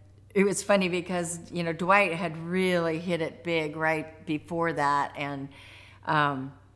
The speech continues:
you know, he, he and I were almost in the same class that you, you call it. Um, they, they would do, uh, big showcases for the radio people.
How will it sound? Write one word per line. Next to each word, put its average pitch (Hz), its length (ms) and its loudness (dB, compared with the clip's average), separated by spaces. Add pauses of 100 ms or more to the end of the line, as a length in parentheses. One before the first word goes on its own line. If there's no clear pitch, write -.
(360)
you 156 160 -2
know, 156 100 4
he, 214 520 -2 (340)
he 214 320 -4
and 220 120 0
I 185 180 4
were 165 400 -2
almost 180 600 0
in 180 140 0
the 156 80 -2
same 160 500 -2
class 151 640 0
that 139 220 -6 (200)
you, 156 200 -6 (240)
you 151 140 -16
call 147 260 2
it. 135 140 -4 (160)
Um, 143 380 -8 (420)
they, 165 280 0 (140)
they 165 180 -4
would 156 300 -8
do, 156 580 -4 (1160)
uh, 151 300 -2
big 208 220 -2
showcases 180 760 -4
for 170 160 -2
the 156 120 -6
radio 151 540 -4
people. 139 600 -10